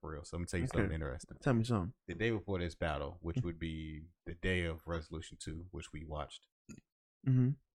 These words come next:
Speaker 1: Hustle was, not Hustle, I'm sorry, forty was on Twitter talking shit. She dropped, she was just like, "Oh, I got mad shit for this hoe." So she was on Twitter. She dropped a video,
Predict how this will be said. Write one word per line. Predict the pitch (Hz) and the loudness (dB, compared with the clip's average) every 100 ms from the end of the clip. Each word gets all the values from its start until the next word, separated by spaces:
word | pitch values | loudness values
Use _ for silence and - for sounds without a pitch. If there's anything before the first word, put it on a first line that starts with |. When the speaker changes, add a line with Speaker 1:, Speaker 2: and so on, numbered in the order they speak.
| _ - | _ 0
Speaker 1:
Hustle | 123 127 - 90 80 73 _ _ - | 2 4 2 0 -2 -6 _ _ -4
was, | 101 90 82 - _ _ _ - | -2 0 -4 -10 _ _ _ -4
not | 107 | 0
Hustle, | 90 80 | 2 0
I'm | 85 | -4
sorry, | 82 - - | -4 -6 0
forty | 123 107 85 85 _ _ _ _ | 2 4 2 -4 _ _ _ _
was | 82 85 | -8 -4
on | 92 87 | -2 -4
Twitter | - 107 87 78 85 _ _ _ _ _ _ _ _ _ _ _ - | 0 2 2 -2 -8 _ _ _ _ _ _ _ _ _ _ _ -12
talking | 76 - | -12 -10
shit. | - 104 78 - | -6 -4 -4 -6
She | - 113 | -6 -4
dropped, | 90 101 90 | 4 4 2
she | - 110 | 0 0
was | 90 | 0
just | 80 | 0
like, | 82 | 0
"Oh, | 82 | 2
I | 90 | 2
got | 82 73 | 2 -2
mad | 82 87 90 85 | 0 2 2 0
shit | - 101 - | -2 -6 -4
for | - | -6
this | 80 | -6
hoe." | - 76 80 _ _ _ | -4 -6 -6 _ _ _
So | 90 | -6
she | - 110 | -2 0
was | 98 | 2
on | 92 - | 0 0
Twitter. | 104 87 | -2 0
She | 82 104 | -2 -4
dropped | 85 101 98 - - - | 2 4 4 2 -6 -2
a | 85 | -2
video, | 82 101 101 87 82 80 | 0 2 2 2 2 0